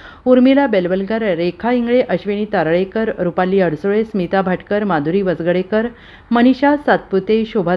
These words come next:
तोडकर, शोभा गाडगे, ललिता कांबळे, सुष्मिता कुलकर्णी यांच्यासह महिलांनी सहभाग घेतला होता. या शक्तिवंदन मॅरेथॉनची सांगता किसान चौकामध्ये करण्यात आली.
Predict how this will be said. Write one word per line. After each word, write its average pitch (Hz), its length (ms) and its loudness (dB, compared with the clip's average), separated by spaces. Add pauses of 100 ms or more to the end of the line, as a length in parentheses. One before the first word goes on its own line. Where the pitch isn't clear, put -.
तोडकर, 190 440 -2
शोभा 185 260 0
गाडगे, 180 480 0
ललिता 185 300 0
कांबळे, 196 400 0
सुष्मिता 196 460 -4
कुलकर्णी 208 440 -4
यांच्यासह 202 680 0 (500)
महिलांनी 262 480 6
सहभाग 190 400 0
घेतला 196 380 -4
होता. 143 300 -10 (520)
या 277 220 6
शक्तिवंदन 254 560 0
मॅरेथॉनची 226 720 -2
सांगता 180 720 0 (440)
किसान 269 360 6
चौकामध्ये 196 580 0
करण्यात 160 440 -2
आली. 139 240 -8